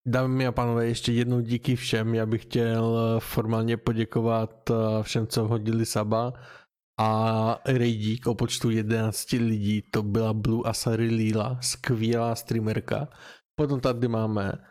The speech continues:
eh, Brapabana, máme tady Jouzomíra a Kiko Pepegač za follow. Díky moc, pánové, dámy.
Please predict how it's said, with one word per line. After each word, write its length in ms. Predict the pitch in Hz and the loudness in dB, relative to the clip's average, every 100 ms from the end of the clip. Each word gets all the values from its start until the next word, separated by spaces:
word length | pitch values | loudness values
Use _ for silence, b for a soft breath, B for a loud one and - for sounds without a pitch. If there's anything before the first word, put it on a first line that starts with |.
| b b - | b b -2
eh, 380 | 120 120 120 117 | 0 2 0 0
Brapabana, 1160 | 117 123 143 - 165 151 151 147 139 135 - - | 0 2 0 0 0 2 2 2 0 -4 -6 -2
máme 240 | 120 120 | 0 0
tady 320 | 113 113 110 110 | 0 0 0 2
Jouzomíra 640 | 139 139 139 123 123 120 | 2 2 0 0 0 0
a 180 | - 117 | -2 -6
Kiko 680 | - - - 127 - 147 135 | -6 -10 -6 -6 -2 0 0
Pepegač 1000 | - 131 123 139 127 117 98 - - - - | -2 -2 0 0 0 0 -2 -6 -12 -12 -6
za 220 | 123 117 | -2 0
follow. 580 | 117 - 127 123 123 120 | -2 -4 -2 0 2 0
Díky 340 | 113 127 127 123 | -2 -4 -2 -2
moc, 280 | 127 127 | -2 -4
pánové, 500 | - 123 123 120 117 113 | -2 -2 0 0 -2 -2
dámy. 500 | 113 120 120 117 | 0 0 0 -2